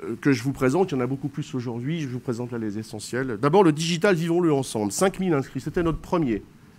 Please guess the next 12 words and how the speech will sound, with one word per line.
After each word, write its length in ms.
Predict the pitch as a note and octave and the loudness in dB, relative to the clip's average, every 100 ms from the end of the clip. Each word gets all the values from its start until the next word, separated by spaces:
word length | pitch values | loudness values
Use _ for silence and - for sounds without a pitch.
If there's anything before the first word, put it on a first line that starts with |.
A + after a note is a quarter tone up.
| - - - - | -20 -20 -20 -2
Qu'est-ce 180 | G#3 G#3 | -2 2
qu'on, 160 | G#3 F3+ | 0 2
qu'est-ce 180 | G#3 | 0
qu'on 160 | - F#3+ | 2 2
a 80 | F3+ | 2
voulu 260 | D#3 D#3 | 0 -4
faire ? 300 | C#3 G#2+ F#2 - - _ - - - | -4 -4 -6 -8 -20 _ -20 -20 -2
Ben, 80 | D3 | 4
on 100 | F3 | 6
a 80 | G3+ | 6
voulu, 480 | G3 G#3 G3+ A3 F3+ - - - - | 6 4 4 4 2 -2 -20 -10 4
euh, 160 | D3 | 6